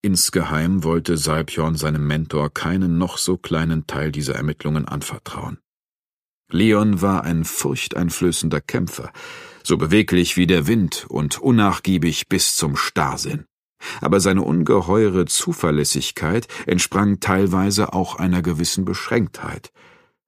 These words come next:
Denn derselbe Mangel an Vorstellungskraft, der es ihm verunmöglichte, einen Rückzug anzutreten oder seine Trainingsroutinen zu unterbrechen, machte es ihm auch unmöglich,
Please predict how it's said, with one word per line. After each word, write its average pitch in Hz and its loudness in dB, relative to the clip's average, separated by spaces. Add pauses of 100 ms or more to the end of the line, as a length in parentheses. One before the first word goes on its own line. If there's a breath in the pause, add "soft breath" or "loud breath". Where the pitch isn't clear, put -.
(140)
Denn 92 6
derselbe 104 4
Mangel 101 4
an 82 2
Vorstellungskraft, 85 0
der 76 2
es - -2
ihm 78 -2
verunmöglichte, 87 0
einen 76 0
Rückzug 82 -2
anzutreten 78 -2 (300 loud breath)
oder 80 0
seine 76 0
Trainingsroutinen 90 2
zu - 0
unterbrechen, 90 0 (380 loud breath)
machte - 0
es - 0
ihm 101 0
auch 107 -2
unmöglich, 101 0